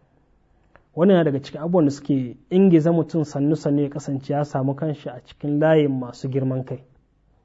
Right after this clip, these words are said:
Haka nan akwai riya. Riya yana daga cikin, wato yin aiki saboda mutane su ji ko su gani, don neman yabonsu ko, ko don neman abin hannunsu. Wannan yana daga cikin abin da sannu sannu shi ma zai kai mutum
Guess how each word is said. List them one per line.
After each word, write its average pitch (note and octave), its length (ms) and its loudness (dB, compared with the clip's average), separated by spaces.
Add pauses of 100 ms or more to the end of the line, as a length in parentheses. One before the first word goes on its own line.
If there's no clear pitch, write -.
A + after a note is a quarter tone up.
(760)
Haka G#3+ 280 4
nan F#3+ 160 4
akwai E3+ 300 2
riya. C#3 300 2 (840)
Riya F#3 540 0 (320)
yana F#3 260 -2
daga C#3 220 -2
cikin, C#3 240 -12
wato C3 180 -6
yin F3+ 240 2
aiki D#3+ 280 -4
saboda D3 360 -6
mutane C#3+ 460 -4
su C#3+ 180 -10
ji C3 140 -6
ko C#3 220 -8
su D3 160 -12
gani, B2 280 -12 (1000)
don D3 200 2
neman D#3 340 2
yabonsu C#3+ 460 -2
ko, C#3+ 120 -4 (400)
ko D#3 100 2
don D#3 240 4
neman D#3 300 2
abin C3 220 -4
hannunsu. C3 500 -6 (1120)
Wannan F3+ 240 4
yana F#3 180 2
daga C#3+ 140 0
cikin D#3+ 220 -10
abin D3+ 260 -2
da C#3+ 80 -2
sannu C#3 260 -4
sannu C#3 280 -4
shi C#3 140 -10
ma C#3+ 160 -4
zai D3 180 -2
kai C#3+ 160 -6
mutum B2+ 460 -10